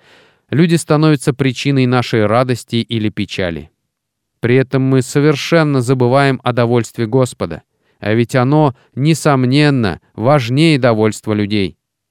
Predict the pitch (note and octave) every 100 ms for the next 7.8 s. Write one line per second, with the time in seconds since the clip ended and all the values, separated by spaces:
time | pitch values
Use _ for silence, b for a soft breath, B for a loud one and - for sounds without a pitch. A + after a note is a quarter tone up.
0 | _ _ F#3 F#3 - D#3+ C#3+ C3 A2 -
1 | E3 D3 - F#2 D2+ - F#2 A#2 D#3+ C3+
2 | A#2 G#2+ D3 D3+ B2 F2+ - - G#2 C#3+
3 | - A#2+ G2+ A2 - G2 F#2+ - G#2+ G#2
4 | G2 G#2 - G#2 F#2 E2+ G2 F#2 F2+ F2
5 | F#2+ F2 D#2 F2 A#2 - D#2+ C#2+ _ _
6 | - D3 C3 D3+ C#3+ C3+ - - B2+ A2+
7 | A2 A2+ G2+ F2 E2+ - - C#2+